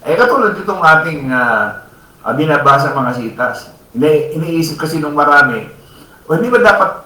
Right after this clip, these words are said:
dapat na basahin yan para sa atin?" Hindi na ho, ah. Hindi na para sa atin yan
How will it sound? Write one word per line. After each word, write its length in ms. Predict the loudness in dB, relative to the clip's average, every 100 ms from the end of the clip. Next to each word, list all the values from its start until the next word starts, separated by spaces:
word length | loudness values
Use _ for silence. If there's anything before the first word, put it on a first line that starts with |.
| -4
dapat 360 | 0 4 2 2 2
na 400 | 2 2 0 0
basahin 640 | 0 2 2 2 0 -2
yan 240 | -2 -4
para 240 | -4 -2 -2
sa 320 | -2 -2 -2
atin?" 200 | -4 -10 -6
Hindi 240 | -4 -2 0
na 80 | 0
ho, 200 | 0 0
ah. 400 | 0 0 -6 -10
Hindi 240 | -8 -6
na 80 | -4
para 240 | -2 -2
sa 240 | -2 -4 -4
atin 160 | -6
yan 160 | -10 -10